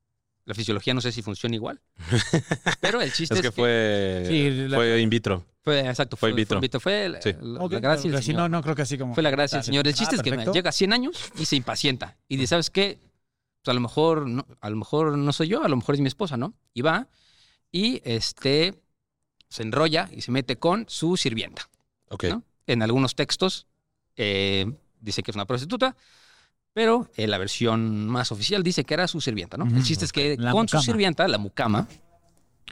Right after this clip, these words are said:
Speaker 1: eh, tiene un hijo que se llama Ismael.
Speaker 2: Ujú. El
Speaker 1: Entonces,
Speaker 2: Isma.
Speaker 1: el Isma.
Speaker 2: Ujú.
Speaker 1: Después,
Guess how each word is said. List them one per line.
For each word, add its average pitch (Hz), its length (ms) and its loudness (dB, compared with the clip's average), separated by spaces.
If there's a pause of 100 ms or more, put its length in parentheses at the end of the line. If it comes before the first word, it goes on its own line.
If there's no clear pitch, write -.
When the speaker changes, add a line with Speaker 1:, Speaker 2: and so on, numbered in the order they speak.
(520)
Speaker 1:
eh, 101 840 -2 (1500)
tiene 131 180 2
un 170 80 4
hijo 196 220 0
que - 80 -8
se - 100 -6
llama 139 180 2
Ismael. 143 460 -2 (420)
Speaker 2:
Ujú. 110 180 0
El 90 80 0 (800)
Speaker 1:
Entonces, 110 280 0
Speaker 2:
Isma. 92 220 -6 (160)
Speaker 1:
el 123 180 -2
Isma. 120 360 -2 (220)
Speaker 2:
Ujú. 98 220 2 (920)
Speaker 1:
Después, 226 520 -2